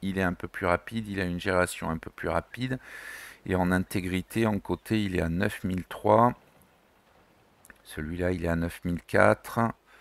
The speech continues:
Ouais, structure, celui-là, il a moins. Donc, ce que l'on va faire, c'est que celui-là, je l'enlève de ma flotte. Et ce que je peux faire,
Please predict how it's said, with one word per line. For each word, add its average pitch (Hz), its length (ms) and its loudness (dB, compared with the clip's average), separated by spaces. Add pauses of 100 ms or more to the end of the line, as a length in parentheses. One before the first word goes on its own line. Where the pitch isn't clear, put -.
(1400)
Ouais, 82 160 -4 (120)
structure, - 580 -4
celui-là, 95 480 6
il 87 140 4
a 85 60 6
moins. 90 400 6 (180)
Donc, 98 320 0
ce - 80 -8
que - 100 -2
l'on 127 180 6
va 117 140 6
faire, 87 400 4
c'est - 180 -8
que - 160 -8
celui-là, 104 680 2 (1000)
je - 160 -4
l'enlève 69 540 -2 (1080)
de 78 140 -6
ma 78 160 -6
flotte. - 480 -8 (1300)
Et 98 200 6 (300)
ce - 220 -2
que 139 160 -2
je - 100 -4
peux 104 140 4
faire, 113 340 6